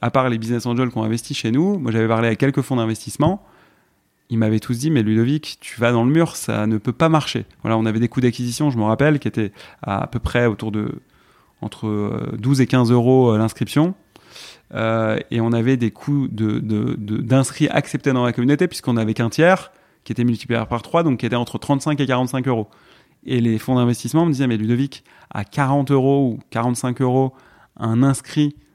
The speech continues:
avant même qu'il ait payé, c'est impossible de rentabiliser. » On était allé à l'opposé des, euh, du paradigme du web de l'époque, qui était de dire, « Il faut des gros, gros volumes,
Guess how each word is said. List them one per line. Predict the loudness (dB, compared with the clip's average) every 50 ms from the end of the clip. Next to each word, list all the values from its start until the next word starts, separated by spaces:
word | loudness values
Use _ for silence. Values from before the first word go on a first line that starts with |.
| _ _ -10
avant | -6 -4 0 0 2
même | 2 2 2 0
qu'il | -2 -4 -4
ait | -2
payé, | 0 0 0 2 2 2 0 -2 -6 -10 _ _ -20 -20 _ -20 -20 _ _ _ _ _ _
c'est | -20 -14 -10 -8 -8 -8 -8 -10 -16 -20 _ _ -2
impossible | 0 0 2 2 0 -2 -4 -4 -4 -6 -6 -4 -2
de | -2 0
rentabiliser. » | 0 0 -2 -2 -4 -4 -4 -4 -2
On | -2 0
était | -2 -2 0 0
allé | 0 0 0 0 -2 -4 -10 _ -20 -20 -10
à | -6 -2 0
l'opposé | 2 2 2 2 2 0 0 0 0 0 -2 -2 -4 _ _ -20 -18 -16 -14
des, | -8 -2 0 2 2 2 2
euh, | 0 0 0 0 0 0 -2 -2 -2 -4 -4 -6
du | -6 -6 -2
paradigme | 0 2 4 4 4 2 2 0 0 0 0 0
du | 0 0
web | 2 2 2 2 2 0
de | -2
l'époque, | -2 -2 0 0 0 0 0 0
qui | -4 -4
était | -4 -2 -2
de | -2
dire, « | 0 -2 -2 -2
Il | -4 -6
faut | -6 -6 -6
des | -6 -4
gros, | -4 -2 0 2 2 2
gros | 2 2 0 2
volumes, | 2 2 2 2 2 0 0 -2